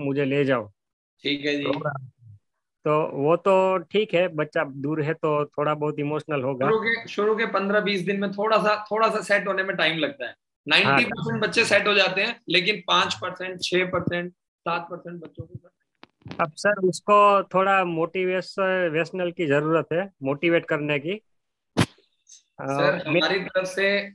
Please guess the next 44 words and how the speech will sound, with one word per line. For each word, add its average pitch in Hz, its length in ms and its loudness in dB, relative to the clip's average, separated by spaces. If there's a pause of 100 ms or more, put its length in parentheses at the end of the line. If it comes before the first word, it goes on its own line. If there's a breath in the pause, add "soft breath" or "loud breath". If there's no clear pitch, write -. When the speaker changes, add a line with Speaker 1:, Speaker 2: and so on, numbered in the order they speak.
Speaker 2:
लगातार 175 580 0
live 160 320 0
classes 165 320 -4
चल 156 200 -4
रही 170 140 -4
है, 170 60 0
आपने 160 240 -2
देखा 156 260 -2
होगा 156 200 0
Sunday 147 340 -2
को। 160 340 -4 (600)
Speaker 1:
मैं 135 100 4
Speaker 2:
अगर 175 120 6
Speaker 1:
आपकी 175 300 -4
class 185 420 -4
attend 165 300 -2
करता 131 260 -2
हूँ। 113 220 -4 (200)
Speaker 2:
जी, 156 160 0
जी, 143 140 -4
जी, 123 160 -8
Weekly 175 500 -4
आप 170 340 2
लोगों 202 160 0
का 208 120 2
support 185 400 -2
चाहिए 143 260 -2
हमें। 120 300 -10
जब 151 100 0
तक - 240 -12
आप 160 200 0
लोग 180 160 -4
calling 175 320 0
कर 180 100 0
रहे 170 80 -2
हैं 202 60 -6
ना, 226 60 -6
देखो 196 220 -4
हर 180 200 0
बच्चा 196 300 0
एक 185 120 0
जैसा 185 260 -2
नहीं 180 200 -2
है। 117 80 -14